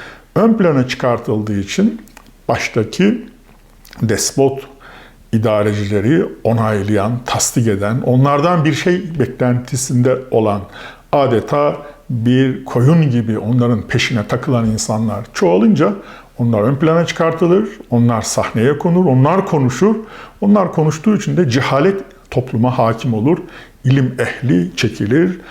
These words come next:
ya da vatanlarından, memleketlerinden uzaklaştırılır, görevlerinden uzaklaştırılır. İşte kıyamet alameti olarak Peygamber Efendimizin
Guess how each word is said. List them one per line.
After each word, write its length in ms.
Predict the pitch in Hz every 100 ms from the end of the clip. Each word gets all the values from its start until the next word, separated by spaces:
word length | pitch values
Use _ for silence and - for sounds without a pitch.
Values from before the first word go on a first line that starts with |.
| - -
ya 140 | 98 104
da 200 | 127 135 - - -
vatanlarından, 800 | 107 110 117 110 104 101 101 107 135
memleketlerinden 1040 | 117 107 107 107 - 98 92 110 135 127 - - 107
uzaklaştırılır, 960 | 104 - 101 - - 101 101 139 123
görevlerinden 640 | 110 101 101 98 95 107 127
uzaklaştırılır. 840 | 107 107 - 107 - - 110 151
İşte 300 | - - 131 139 - - -
kıyamet 400 | 101 104 123 123
alameti 460 | 107 101 107 -
olarak 300 | 104 101 -
Peygamber 460 | 123 110 107 110 120
Efendimizin 720 | 110 104 101 101 98 139 156